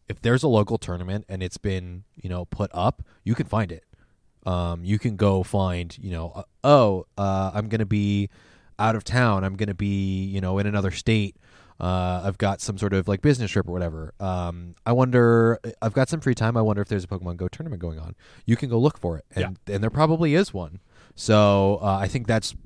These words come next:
Speaker 1: you know, some of the, the amazing community tools, the amazing community that has been built around Pokemon Go, and then the tools within the Sylph Arena, um, and then even the tools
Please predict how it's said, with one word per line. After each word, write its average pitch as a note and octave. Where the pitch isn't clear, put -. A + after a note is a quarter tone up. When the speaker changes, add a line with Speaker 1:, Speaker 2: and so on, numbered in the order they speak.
Speaker 1:
you G#2+
know, F2+
some A#2
of G2+
the, G2+
the F#2+
amazing A#2+
community A2
tools, G2
the A#2
amazing E3
community C#3
that B2+
has G#2
been A2+
built A2
around G#2
Pokemon F#2+
Go, F2
and F2+
then F2+
the F2+
tools G2+
within F#2
the F2
Sylph F#2+
Arena, E2+
um, E2+
and A2
then B2
even B2+
the G#2+
tools G#2